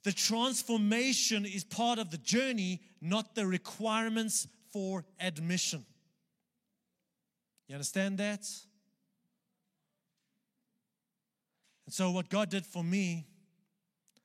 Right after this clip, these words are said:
I do for we. Just think about how patient God has been with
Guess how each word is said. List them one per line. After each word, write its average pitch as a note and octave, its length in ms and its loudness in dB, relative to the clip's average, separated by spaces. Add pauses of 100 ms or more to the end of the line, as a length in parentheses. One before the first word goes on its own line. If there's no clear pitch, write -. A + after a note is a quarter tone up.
(100)
I D#3+ 140 -2
do D#3+ 180 -4
for D3+ 180 -8
we. D#3+ 460 -6 (640)
Just - 180 -4
think F#3+ 160 -2
about E3 240 -2
how D3+ 240 -8
patient F3+ 560 -8
God D#3 220 -8
has D#3 200 -8
been D#3 300 -6
with C#3 160 -8